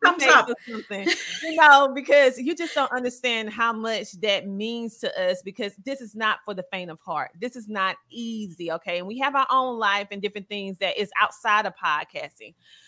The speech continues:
Speaker 2: So, uh, doing that, they, they can get, uh, go to C T R media network dot com if you are a current podcaster, you wanna come on the platform, or you wanna start your podcast. If you cannot afford my coaching, that is fine.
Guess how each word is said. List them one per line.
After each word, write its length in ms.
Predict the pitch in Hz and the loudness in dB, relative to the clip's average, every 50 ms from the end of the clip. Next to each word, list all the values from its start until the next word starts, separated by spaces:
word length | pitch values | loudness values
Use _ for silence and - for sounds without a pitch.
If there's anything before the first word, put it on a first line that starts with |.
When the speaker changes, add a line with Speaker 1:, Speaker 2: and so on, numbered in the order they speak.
| _ _ | _ _
Speaker 2:
So, 720 | - - - - 262 226 214 208 202 196 190 185 180 - - | -14 -4 4 6 8 8 8 8 6 6 4 4 2 2 0
uh, 380 | - 196 190 185 180 175 175 180 175 | 2 4 4 4 4 2 0 -2 -4
doing 320 | - 240 254 262 262 254 240 | -4 -2 -2 -2 -2 -2 -4
that, 320 | 196 175 170 165 156 - _ _ _ _ _ _ _ | -4 -4 -4 -6 -6 -8 _ _ _ _ _ _ _
they, 380 | - 214 233 233 - - 120 - | -4 -4 -4 -4 -6 -10 -12 -8
they 120 | - 214 | -8 -8
can 180 | 240 - 240 226 | -6 -6 -8 -10
get, 160 | 202 220 190 - _ _ _ | -8 -10 -10 -12 _ _ _
uh, 400 | - - 170 160 135 110 87 80 - - | -6 -2 -2 0 0 -2 -2 -4 -6 -4
go 100 | - 233 | -4 -4
to 140 | 226 - 208 | -4 -6 -8
C 160 | - - 247 | -10 -8 -8
T 160 | 247 - 320 | -8 -8 -4
R 160 | - 247 269 | -2 0 0
media 240 | 269 277 277 277 277 | 0 -2 -6 -6 -6
network 340 | 262 247 196 - 214 220 208 | -4 -4 -4 -4 -4 -4 -2
dot 220 | 202 196 - - | -2 -2 -2 -2
com 480 | - - 196 190 180 170 180 180 180 170 | -4 -2 -2 -2 0 -2 -4 -6 -8 -10
if 160 | - 190 185 185 | -12 -12 -8 -4
you 140 | 208 202 | -2 -2
are 60 | 190 185 | -2 -2
a 20 | |
current 340 | 180 - 214 196 226 - 240 | -4 -6 -4 -4 -4 -4 -4
podcaster, 500 | - 240 214 208 208 - 233 202 202 - | -2 0 0 0 0 -2 -4 -6 -6 -8
you 120 | 202 190 175 | -10 -10 -8
wanna 160 | 180 170 170 | -8 -8 -8
come 180 | - - 185 | -10 -10 -10
on 80 | 175 165 | -10 -10
the 60 | 165 | -10
platform, 640 | 160 _ 240 220 208 208 - - 214 202 202 202 - | -10 _ -2 -2 -2 -2 -4 -6 -6 -6 -6 -6 -6
or 160 | - 208 220 220 | -4 -4 -2 -2
you 140 | 208 202 | -4 -6
wanna 200 | 202 196 185 170 | -8 -8 -8 -10
start 340 | 180 - - 208 190 196 - | -10 -8 -6 -4 -4 -4 -6
your 60 | 202 | -10
podcast. 760 | 190 - 214 190 185 180 185 - 208 190 175 165 165 170 - - _ _ _ _ | -8 -4 -2 0 0 -2 -2 -6 -6 -6 -4 -4 -6 -8 -10 -14 _ _ _ _
If 80 | _ 175 | _ -14
you 80 | 202 208 | -14 -4
cannot 380 | - 330 311 302 302 285 262 | 0 0 2 4 4 4 4
afford 360 | 247 240 - - 254 240 233 220 | 2 0 -2 0 0 0 0 0
my 140 | 220 202 208 | 0 -2 -2
coaching, 440 | 208 - 226 208 208 - 214 202 | -2 -4 -6 -6 -6 -8 -8 -6
that 160 | 190 185 185 180 | -4 -2 -2 -4
is 160 | 175 175 - | -6 -8 -8
fine. 440 | - 214 202 202 196 190 185 190 | -6 -4 -2 -2 -2 -4 -6 -8